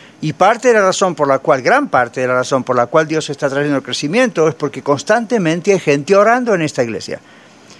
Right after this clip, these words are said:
No solamente orando en nuestras casas, por nuestras cosas, nuestro trabajo, matrimonio, hijos, salud. Está aquí gente constantemente orando por usted y por mí.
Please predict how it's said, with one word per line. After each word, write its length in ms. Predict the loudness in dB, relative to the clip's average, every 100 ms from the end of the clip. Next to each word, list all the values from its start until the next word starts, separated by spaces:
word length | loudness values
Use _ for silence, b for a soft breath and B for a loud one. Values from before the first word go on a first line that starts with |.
| B
No 100 | -2 2
solamente 440 | 2 2 0 2
orando 280 | 4 2 0
en 80 | -2
nuestras 260 | -2 -4
casas, 400 | 0 2 2 -2
por 140 | -4 -6
nuestras 260 | -6 -8
cosas, 400 | 0 4 4 2
nuestro 220 | -2 -4 -2
trabajo, 440 | 2 2 2 -2
matrimonio, 600 | -6 -6 -2 -2 0 0
hijos, 460 | -2 -2 -2 -2 -2
salud. 300 | -2 -2 -4 B B B -12
Está 440 | 0 2 2 2
aquí 440 | -4 -4 -4 -4 0
gente 360 | 0 0 0
constantemente 720 | 0 0 0 -2 -2 -2 0
orando 320 | 2 2 0 -4
por 140 | -6
usted 240 | -4 0
y 80 | 0
por 240 | 2 0 0
mí. 200 | -4